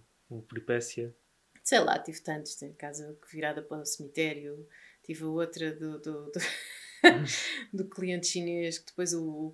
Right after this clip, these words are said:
Speaker 2: cliente português quis aceitar uma proposta mais alta, o outro consultor ficou chateado, e depois eu vim a descobrir que os clientes compradores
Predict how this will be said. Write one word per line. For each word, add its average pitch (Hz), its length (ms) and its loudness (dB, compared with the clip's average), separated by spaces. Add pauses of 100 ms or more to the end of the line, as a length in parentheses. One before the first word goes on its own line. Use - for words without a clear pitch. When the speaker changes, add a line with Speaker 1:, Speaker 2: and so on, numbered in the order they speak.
Speaker 2:
cliente 170 320 -2
português 160 600 -2
quis 165 160 -6
aceitar 160 400 0
uma 160 180 -4
proposta 165 460 -6
mais 160 240 -2
alta, 170 320 4
o 160 60 -2
outro 160 200 -4
consultor 175 460 -8
ficou 175 300 -6
chateado, 175 720 4 (300)
e 185 80 0
depois 190 260 4
eu 190 80 6
vim 214 200 8
a 214 40 4
descobrir 208 580 4
que - 120 -4
os 180 100 0
clientes 202 440 2
compradores 185 960 0